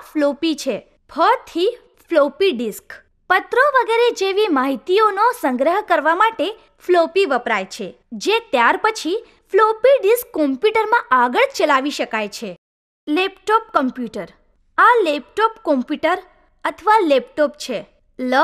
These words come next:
થી લેપટોપ અથવા લેપટોપ કમ્પ્યુટર. લેપટોપ નાના કમ્પ્યુટરો છે,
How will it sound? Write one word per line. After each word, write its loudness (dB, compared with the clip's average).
થી -4
લેપટોપ -4
અથવા 2
લેપટોપ -2
કમ્પ્યુટર. -4
લેપટોપ -2
નાના 2
કમ્પ્યુટરો -2
છે, -12